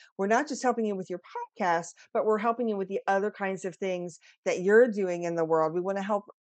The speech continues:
amplify and elevate all of that. So, you know, our goal is for people to be like, "Everybody knows who April is with, and everybody knows who Light Beamers is, and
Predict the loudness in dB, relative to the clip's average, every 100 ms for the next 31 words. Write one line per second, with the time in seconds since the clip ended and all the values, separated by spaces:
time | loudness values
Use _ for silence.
0 | -2 0 0 -4 -8 -4 -2 0 0 0
1 | 0 0 0 2 6 6 6 4 2 2
2 | 0 -2 -2 -4 -16 0 6 8 8 8
3 | 8 10 8 4 -4 -2 4 4 4 2
4 | 4 2 -2 _ _ 4 4 4 0 -2
5 | 0 2 0 -2 -4 0 0 0 2 4
6 | 6 4 2 -8 -4 0 2 2 2 2
7 | 2 0 -2 -4 2 4 4 0 2 0
8 | 0 0 -2 -4 -8